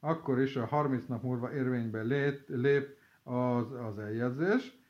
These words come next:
és a ha-, de ha a harminc napon belül valamelyikük ezt, ö, ö, ö, visszakozott és megbánta,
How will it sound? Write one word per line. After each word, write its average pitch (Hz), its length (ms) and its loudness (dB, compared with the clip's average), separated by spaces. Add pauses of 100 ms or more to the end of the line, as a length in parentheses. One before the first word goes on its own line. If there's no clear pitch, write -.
(180)
és 123 200 -2
a 120 60 0
ha-, 170 280 0
de 135 140 2
ha 131 180 0
a - 20 0
harminc 170 360 0
napon 123 280 -2
belül 135 320 2
valamelyikük 120 580 0
ezt, 107 260 -10
ö, 123 40 -8
ö, 110 840 -6 (140)
ö, 120 240 -4
visszakozott 135 600 -4
és 101 120 -10
megbánta, 156 800 0